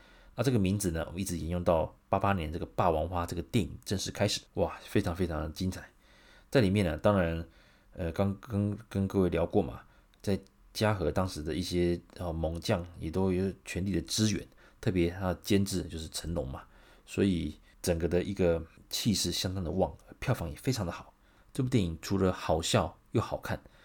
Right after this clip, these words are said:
当然有一些笑料，如果现在年轻的听众回去看重播的话，可能也觉得有点老套啦。不过在当时啊，我们小时候，这个《霸王花》也是我们，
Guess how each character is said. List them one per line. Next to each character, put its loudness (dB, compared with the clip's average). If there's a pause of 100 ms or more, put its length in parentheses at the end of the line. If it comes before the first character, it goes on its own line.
(680)
当 6
然 4
有 6
一 4
些 2
笑 8
料， 8
如 6
果 6
现 -2
在 2
年 0
轻 -2
的 0
听 -2
众 -2
回 0
去 0
看 0
重 0
播 2
的 4
话， 2
可 -10
能 -4
也 -8 (280)
觉 -2
得 2
有 0
点 2
老 -2
套 0
啦。 -10
不 -2
过 6
在 4
当 8
时 2
啊， -4
我 0
们 0
小 0
时 0
候， 2 (360)
这 2
个 4
《霸 4
王 4
花》 6
也 -2
是 0
我 2
们， -4